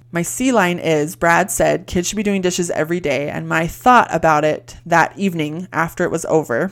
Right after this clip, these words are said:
was he shouldn't get angry that I want to still talk about this, <laughs> which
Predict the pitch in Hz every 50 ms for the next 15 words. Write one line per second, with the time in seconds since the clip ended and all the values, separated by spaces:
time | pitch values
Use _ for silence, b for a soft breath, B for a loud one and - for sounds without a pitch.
0 | - - _ - 170 156 147 147 147 165 - - - - - - 196 190 - -
1 | 208 208 254 240 - 208 196 - - 170 170 170 165 165 147 160 156 - 147 -
2 | - 147 151 156 156 156 156 156 151 156 160 160 160 120 - - - 160 - -
3 | - - 151 147 143 - 165 143 143 - - - - - - - - - - -
4 | - - - - B B B B B B B - - - - - - - - -
5 | 330 - - - - - - - - - - - - - - - - - - 226
6 | 226 - - - - -